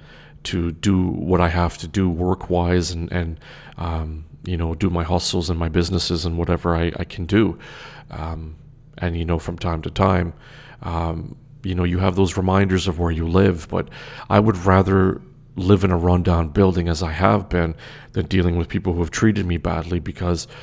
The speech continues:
I have had experiences with people who have treated me so badly, despite how humble and how helpful and how I'm allowed myself to be used as a,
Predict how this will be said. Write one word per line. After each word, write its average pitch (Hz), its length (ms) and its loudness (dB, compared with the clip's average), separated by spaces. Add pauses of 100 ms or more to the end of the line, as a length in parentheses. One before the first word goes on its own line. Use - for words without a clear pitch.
(260)
I 95 160 0
have 95 140 4
had 95 260 2
experiences 92 720 0
with 87 140 -6
people 90 300 -6
who 87 180 -2
have 85 140 -2
treated 87 320 -4
me 87 100 -4
so 95 240 -2
badly, 87 420 0
despite 92 540 0
how 85 360 -2 (380)
humble 92 600 4
and 85 100 -4
how 85 140 -4
helpful 90 720 -2 (320)
and 90 260 -4
how 85 440 0
I'm 82 360 -2 (600)
allowed 90 400 2
myself 90 480 -2
to - 80 -6
be 82 140 0
used 87 680 2
as 87 300 -2
a, 87 320 0